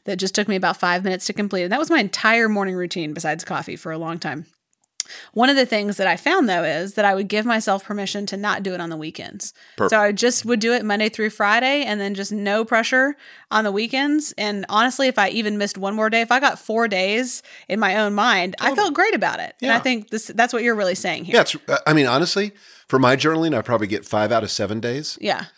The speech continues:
Speaker 2: But I never doubt whether I'm gonna pick it up again. I don't shame myself when it happens. Not a big deal.
Speaker 1: Right.
Speaker 2: Right?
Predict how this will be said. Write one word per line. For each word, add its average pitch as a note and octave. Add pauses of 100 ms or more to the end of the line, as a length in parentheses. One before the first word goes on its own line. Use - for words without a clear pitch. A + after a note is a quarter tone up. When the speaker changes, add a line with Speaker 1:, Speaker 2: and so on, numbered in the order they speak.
(360)
Speaker 2:
But C3+
I C3+
never D3
doubt B2
whether A2+
I'm A2+
gonna G#2+
pick A2
it G#2+
up G2
again. G2 (280)
I A2+
don't A#2+
shame A2+
myself B2
when G#2+
it F#2+
happens. A#2+ (120)
Not A#3
a -
big A3
deal. B3+
Speaker 1:
Right. -
Speaker 2:
Right? E3+